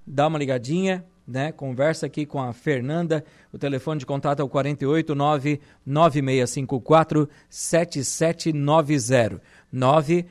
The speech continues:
noventa e seis, cinquenta e quatro, setenta e sete noventa. Conversa com ela, que ela está se colocando à disposição pra trabalhar. O Chico da Barranca, boa tarde, boa tarde pra você também. Muito obrigado pela mensagem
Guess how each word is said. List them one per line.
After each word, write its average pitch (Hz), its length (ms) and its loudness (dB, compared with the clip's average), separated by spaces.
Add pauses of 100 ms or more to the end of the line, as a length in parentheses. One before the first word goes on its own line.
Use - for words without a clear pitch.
(160)
noventa 135 600 -4
e 139 80 -2
seis, 107 480 -8 (180)
cinquenta 160 580 -4
e 180 40 -2
quatro, 143 500 -2 (160)
setenta - 920 -2
e 139 80 -2
sete 160 540 -2 (200)
noventa. 156 760 -2
Conversa 151 580 -4
com 143 180 -6
ela, 160 240 -2
que 156 140 -8
ela 151 180 -6 (200)
está - 320 -2
se - 180 -10
colocando 143 380 -4
à - 20 -4
disposição 135 380 -6
pra 131 100 -8
trabalhar. 113 480 -6 (420)
O 196 80 0
Chico 233 300 -4
da 196 100 2
Barranca, 233 680 4
boa 160 220 4
tarde, 214 440 2
boa 160 220 -2
tarde 151 260 -4
pra 143 140 -6
você 139 260 -6
também. 175 360 -6 (340)
Muito 180 260 4
obrigado 147 360 2
pela 147 180 0
mensagem 175 580 2